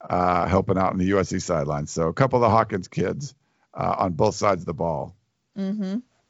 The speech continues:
Speaker 2: Should
Speaker 1: All
Speaker 2: be,
Speaker 1: right.
Speaker 2: should be a good one.
Speaker 1: Looking forward to it. Okay, Keely. Well, good stuff. Uh, thanks for coming on. Anything else
Speaker 2: Thank you,
Speaker 1: before we
Speaker 2: thank
Speaker 1: go?
Speaker 2: you. No, I'm just excited to, to cover a game, and we got tunnel vision. We got more things coming up this week, so make sure you stay tuned for all the content we're putting out.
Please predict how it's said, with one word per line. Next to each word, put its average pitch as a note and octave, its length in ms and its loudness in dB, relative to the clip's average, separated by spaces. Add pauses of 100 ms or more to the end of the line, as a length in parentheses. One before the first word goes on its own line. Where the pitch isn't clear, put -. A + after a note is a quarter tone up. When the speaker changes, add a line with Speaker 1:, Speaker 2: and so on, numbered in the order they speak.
(180)
Speaker 2:
Should G#3 200 0
Speaker 1:
All F#3 140 0
Speaker 2:
be, - 60 2
Speaker 1:
right. C#4 200 -4 (200)
Speaker 2:
should A#3+ 200 -6
be C#4 60 -2
a D4 60 -4
good F#4 140 0
one. C#4+ 220 -2 (760)
Speaker 1:
Looking F#3 260 6
forward D#3+ 320 6
to A#2 120 4
it. A2+ 120 6
Okay, E3 220 4
Keely. D#3 280 2
Well, C3+ 120 2
good E3 160 0
stuff. D3 480 2
Uh, G#2+ 440 4 (200)
thanks B2+ 180 -2
for C3 100 -8
coming B2 260 0
on. B2 480 -2 (120)
Anything A#2+ 300 -2
else B2 120 4
Speaker 2:
Thank F3+ 100 0
you, F3+ 40 -4
Speaker 1:
before G3 140 -2
we F3+ 40 4
Speaker 2:
thank F3+ 120 0
Speaker 1:
go? C#3 120 4
Speaker 2:
you. D4 120 0 (540)
No, B3+ 320 8
I'm F#3 320 2
just G#3 160 0
excited G#3 500 6
to, G#3 360 6 (340)
to G#3+ 100 2
cover A3 320 8
a G#3 80 8
game, A#3+ 320 6
and A3+ 100 4
we G#3 100 6
got G3+ 200 8
tunnel B3+ 260 2
vision. C#4 320 2
We B3 100 2
got C#4 180 8
more C#4+ 180 8
things D4 240 0
coming C4 240 0
up B3 120 2
this G3+ 180 2
week, F3+ 180 0
so F#3 140 -2
make F#3+ 160 0
sure G#3 120 2
you G3+ 80 4
stay F3+ 200 2
tuned F3+ 340 0
for E3+ 80 6
all E3+ 120 10
the E3+ 100 0
content G#3 500 4
we're E3 140 0
putting D#3+ 280 2
out. C#3 240 -2